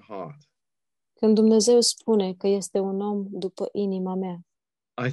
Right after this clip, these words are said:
Speaker 1: think that is greater than anything else.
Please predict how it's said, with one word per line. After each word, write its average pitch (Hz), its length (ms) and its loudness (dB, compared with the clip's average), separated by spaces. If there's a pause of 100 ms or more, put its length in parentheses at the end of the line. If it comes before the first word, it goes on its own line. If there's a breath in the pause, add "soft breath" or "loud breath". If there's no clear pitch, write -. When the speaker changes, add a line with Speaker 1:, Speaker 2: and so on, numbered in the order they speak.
Speaker 1:
think 139 220 -4
that 120 200 -2
is 113 220 -6
greater 117 380 -6
than 101 300 -14 (120)
anything 151 720 0
else. - 540 -14